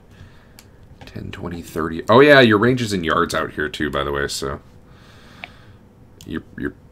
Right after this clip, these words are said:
probably not gonna have to worry about range penalties. This guy's throwing at you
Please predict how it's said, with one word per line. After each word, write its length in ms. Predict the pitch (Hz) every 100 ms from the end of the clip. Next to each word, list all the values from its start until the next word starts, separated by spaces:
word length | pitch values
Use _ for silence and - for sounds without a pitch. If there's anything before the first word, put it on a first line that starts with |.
| -
probably 240 | - 50
not 160 | 52 -
gonna 80 | 50
have 60 |
to 80 | -
worry 100 | - -
about 120 | 50
range 220 | 50 -
penalties. 500 | - - - - - - _ _ - _ _ _ _ _ _ _ _ _
This 120 | - -
guy's 280 | 117 104 -
throwing 440 | - 90 95 92
at 100 | -
you 420 | 82 78 76 73